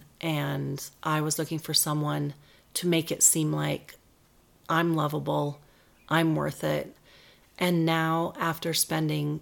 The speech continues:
you know, seven years not in a relationship, I can look back at that and be like, "I don't know why I did it at the time,"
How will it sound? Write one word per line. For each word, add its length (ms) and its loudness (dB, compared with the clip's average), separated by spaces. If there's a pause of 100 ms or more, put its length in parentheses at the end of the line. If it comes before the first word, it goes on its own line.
you 120 0
know, 200 -4 (220)
seven 420 0
years 300 0
not 300 2
in 120 0
a 80 0
relationship, 880 0 (680)
I 140 2
can 220 -2
look 180 -2
back 280 0
at 140 -6
that 300 -6 (360)
and 160 0
be 120 2
like, 300 -2
"I 80 2
don't 160 0
know 100 0
why 280 2
I 80 2
did 260 0
it 100 0
at 140 2
the 60 0
time," 440 -2